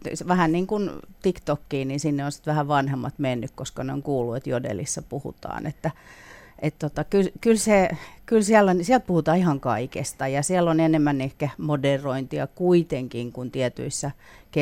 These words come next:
keskustelufoorumeissa, näin olen ymmärtänyt, mut kyllä se nyt tietysti vähän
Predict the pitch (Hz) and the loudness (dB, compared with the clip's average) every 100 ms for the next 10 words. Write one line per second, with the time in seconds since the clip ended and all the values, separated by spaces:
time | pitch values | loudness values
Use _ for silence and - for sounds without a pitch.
0 | 143 - - 120 127 - 135 131 131 127 | -2 -6 -12 -8 -8 -4 -4 -2 -4 -6
1 | 135 147 143 143 139 139 139 139 - 143 | -6 -4 -2 -2 -2 -4 -2 -4 -4 -8
2 | 139 143 147 143 151 147 156 147 - 151 | -6 -4 -4 -2 -4 -2 -4 -4 -8 -4
3 | 156 147 | 0 -2